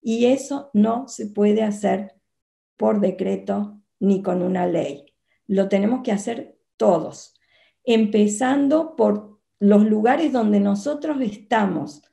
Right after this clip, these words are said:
donde convivimos, en la familia, en la escuela, la oficina, el club, el grupo de amigos.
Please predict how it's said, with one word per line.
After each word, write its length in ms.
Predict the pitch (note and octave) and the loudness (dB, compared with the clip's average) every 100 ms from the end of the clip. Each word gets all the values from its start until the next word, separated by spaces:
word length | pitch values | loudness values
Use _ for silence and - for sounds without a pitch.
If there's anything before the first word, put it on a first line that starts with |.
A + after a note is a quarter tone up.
| _ | _
donde 440 | G#3 G3+ G3+ G3+ | 0 2 4 2
convivimos, 880 | G3+ G3+ G3 G3+ G3+ A#3+ F#3 E3 - - | 0 -2 2 2 2 0 0 -4 -10 -4
en 200 | B3 C4 | 0 0
la 80 | |
familia, 680 | - G#3 F#3+ G#3 F3 - - - | -2 -4 0 2 0 -4 -10 -6
en 180 | B3+ | -2
la 60 | B3 | -2
escuela, 540 | G3+ - G#3 F3+ D3+ | -4 -2 0 2 0
la 140 | F3+ A3 | -2 -2
oficina, 640 | G#3 G#3 - G3+ F3 C#3+ | -2 -8 -2 -2 -2 -6
el 120 | D3+ | -10
club, 500 | - A3 A3 F#3 D#3 | -2 4 6 6 2
el 180 | D#3+ E3+ | -4 0
grupo 260 | F#3+ G#3 A3 | 2 4 2
de 80 | F3+ | 2
amigos. 600 | F3+ G#3+ G3 D#3 C3 | 2 4 4 2 -4